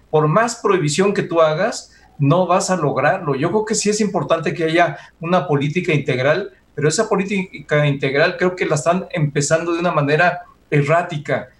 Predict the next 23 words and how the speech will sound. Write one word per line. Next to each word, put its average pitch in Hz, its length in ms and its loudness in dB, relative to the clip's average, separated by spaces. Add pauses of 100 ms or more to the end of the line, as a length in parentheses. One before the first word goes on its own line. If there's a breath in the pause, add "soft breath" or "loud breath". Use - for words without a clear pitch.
(220 soft breath)
porque 139 760 2
al 139 500 2 (280 loud breath)
empezar 147 800 0
con 208 180 0
las 156 180 2
prohibiciones, 170 1040 0 (120)
¿por 147 240 -2
qué, 233 180 0
qué 285 100 -2
haces 240 280 0
cuando 151 280 2
te 151 100 0
prohíben 170 440 2
algo? 131 300 0 (180 loud breath)
Pues 165 140 -2
lo 180 120 4
vas 196 200 2
a 180 80 -2
consumir 156 480 0
de 180 80 2
inmediato, 160 720 0 (260 loud breath)
lo 147 220 2
buscas 185 680 0